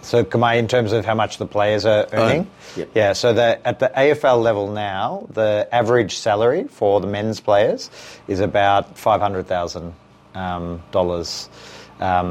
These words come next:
Speaker 1: so a, a good salary, and the highest paid players are, well, the highest paid player now is two million dollars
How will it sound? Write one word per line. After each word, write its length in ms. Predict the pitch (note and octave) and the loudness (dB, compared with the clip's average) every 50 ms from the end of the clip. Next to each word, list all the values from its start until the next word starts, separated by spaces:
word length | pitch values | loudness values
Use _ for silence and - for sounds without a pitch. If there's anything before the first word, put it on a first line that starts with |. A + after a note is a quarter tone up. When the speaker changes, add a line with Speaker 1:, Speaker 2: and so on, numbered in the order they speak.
| F2+ F2 | -4 -2
Speaker 1:
so 140 | - A#2+ A#2 | 2 2 4
a, 300 | A2+ A2 G#2 G#2+ A#2+ G#2+ F#2+ - - | 4 4 2 0 0 -2 -2 -2 -4
a 40 | A#2 | -2
good 200 | F2+ A#2+ A2 - | 0 0 -2 -2
salary, 420 | - - G#2 G2 G#2+ B2+ C#3+ D3 | -2 -2 0 2 4 4 4 4
and 140 | C3 A2+ G#2+ | 4 2 2
the 80 | G#2 G2+ | 0 0
highest 480 | F#2 A2+ A#2+ B2 B2 A#2+ A2 - - | 2 2 4 4 4 4 2 0 -4
paid 280 | - A2 G#2+ G2+ F#2 - | -2 -2 -2 -2 -2 -6
players 540 | - - G2+ G2 G2 G2 G2 F#2+ F#2 F2+ - - | -6 -4 -2 -2 -2 -2 -4 -4 -6 -8 -10 -10
are, 520 | - F#2+ F#2+ F#2 F#2 F2+ F#2 F#2 F#2 F2+ - - - - - | -6 -4 -2 0 0 2 2 0 0 -2 -4 -14 -14 -6 -2
well, 80 | G#2+ A2+ | 0 2
the 60 | G#2+ | 4
highest 220 | A#2+ B2+ B2+ B2+ - | 4 4 2 2 0
paid 220 | A#2+ A2 G2+ - | -2 -2 -2 -2
player 240 | - G#2 G2+ G2 F#2+ | -2 -2 -2 -2 -2
now 260 | F#2 F#2+ F#2+ F#2+ F#2+ | -6 -6 -6 -6 -6
is 280 | F#2+ F#2 F2+ - - - _ _ _ _ - | -6 -6 -8 -10 -14 -16 _ _ _ _ -6
two 100 | - A2+ | -4 -4
million 300 | G#2+ G#2 F#2+ F#2 F#2 F2 | -2 -2 -4 -4 -4 -4
dollars 500 | E2+ E2 E2 F2 E2+ E2 - - - - | -4 -4 -4 -4 -6 -6 -8 -12 -12 -16